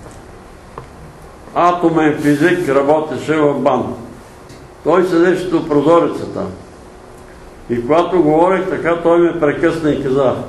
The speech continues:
"Ха, делата!" Ми аз, вика, дойдох тук, пих от кръвта на Исус,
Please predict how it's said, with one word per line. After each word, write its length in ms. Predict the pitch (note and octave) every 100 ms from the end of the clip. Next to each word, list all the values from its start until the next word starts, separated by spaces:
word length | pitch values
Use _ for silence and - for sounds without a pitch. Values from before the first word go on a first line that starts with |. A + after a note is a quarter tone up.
| -
"Ха, 340 | G3+ G3+ B2 - - - - - - -
делата!" 640 | D3 E3+ F#3+ F3 A2+ F2+ - - - - - F3 - - - - - - - - -
Ми 160 | A#2
аз, 320 | D3 F#3+ F#3+ F3
вика, 300 | G3+ G3+ F3+
дойдох 520 | E3 E3 G3 G3 F#3
тук, 220 | F#3+ D3 D#3 D#3 - - - - F#3+ - - - - - - - - - - - - -
пих 340 | F#3+ A#3 G#3+ G3
от 140 | -
кръвта 360 | E3 D#3 D3+ D3
на 120 | B2+
Исус, 360 | B2 B2 C#3+